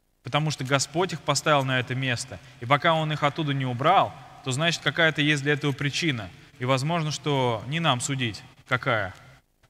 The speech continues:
Нужно слушать наставления. Если наставление не-, неправильное, об этом, может быть, стоит сказать. Об этом, возможно, знает Господь, и Он что-то с этим сделает. Смирение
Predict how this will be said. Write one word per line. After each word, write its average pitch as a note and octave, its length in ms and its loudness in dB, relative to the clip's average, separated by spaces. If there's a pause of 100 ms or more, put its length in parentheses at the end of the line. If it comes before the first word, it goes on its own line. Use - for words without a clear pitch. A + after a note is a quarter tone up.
(460)
Нужно C#3+ 400 -2 (120)
слушать - 360 -6
наставления. A#2 560 -4 (1040)
Если D#3+ 380 0
наставление D3 600 0
не-, B2 320 -2
неправильное, B2 720 0 (260)
об B2 160 -4
этом, D3+ 200 -2
может C#3 300 -4
быть, B2 160 -6
стоит C3+ 280 -2
сказать. A2 480 -8 (1000)
Об A2+ 180 -4
этом, D3 340 -2
возможно, C#3 500 -2
знает A#2+ 280 -2
Господь, A2 480 -6 (380)
и B2+ 100 -4
Он C3 160 0
что-то B2 240 -8
с - 80 -4
этим B2 220 -4
сделает. A2 420 -2 (1000)
Смирение C#3+ 560 0